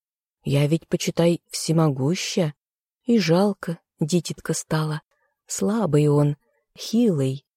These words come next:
только глаза горят. "Жить, — говорит, — хочу". Я и обещала,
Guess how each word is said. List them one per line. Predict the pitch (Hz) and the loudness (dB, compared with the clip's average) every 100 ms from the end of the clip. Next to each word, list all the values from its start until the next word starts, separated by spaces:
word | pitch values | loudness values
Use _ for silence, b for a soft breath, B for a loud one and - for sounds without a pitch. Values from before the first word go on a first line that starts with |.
| _ _ - | _ _ -2
только | 185 175 190 180 | -2 2 2 0
глаза | 165 190 202 165 143 | 0 2 2 2 0
горят. | 131 143 139 131 - _ _ _ _ | 0 -2 -2 -4 -10 _ _ _ _
"Жить, — | 170 175 147 - - - | -2 0 0 -4 -12 -6
говорит, — | 147 143 143 - | -2 0 -2 -2
хочу". | 160 156 - 139 - _ _ _ _ | -4 -2 -2 -2 -4 _ _ _ _
Я | - 170 | -2 0
и | 226 165 | 2 4
обещала, | 147 143 147 - 151 185 190 | 2 2 -2 -2 0 0 -2